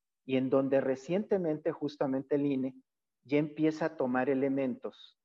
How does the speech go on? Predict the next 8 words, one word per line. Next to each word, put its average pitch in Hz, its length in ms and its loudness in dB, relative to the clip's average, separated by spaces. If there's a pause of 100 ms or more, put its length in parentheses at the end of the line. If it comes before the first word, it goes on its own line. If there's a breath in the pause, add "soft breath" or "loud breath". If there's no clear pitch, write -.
(280)
de 131 140 2
verificación 143 1040 0
de 127 80 -2
identidad. 131 640 0 (680)
¿Estos 135 340 -2
qué 156 120 -2
quiere 127 260 0
decir? 123 460 -4